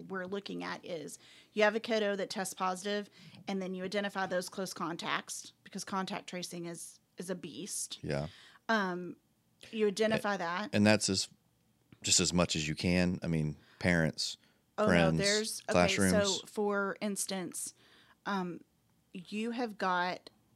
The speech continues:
Speaker 1: and I'll take my daughter's school at, at Reagan. Um,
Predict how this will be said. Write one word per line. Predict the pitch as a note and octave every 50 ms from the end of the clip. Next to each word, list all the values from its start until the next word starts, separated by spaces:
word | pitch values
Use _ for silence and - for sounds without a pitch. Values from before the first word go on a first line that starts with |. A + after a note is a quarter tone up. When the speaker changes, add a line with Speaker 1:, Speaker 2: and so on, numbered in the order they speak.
| _ _ _ _ _ _ _
Speaker 1:
and | - G3 F#3+
I'll | F#3 F#3
take | F#3 - G3+ F#3 -
my | F#3+ F#3 -
daughter's | F3 E3+ E3+ - F3+ -
school | - - F#3+ F3+ F3
at, | - - - _
at | G3 E3+ -
Reagan. | - E3+ F3+ F3 F3 E3+ E3 E3 E3 - _ _ - - - - _ _ _ _
Um, | - G3+ G3 F#3 F3 E3+ E3+ F3 F3+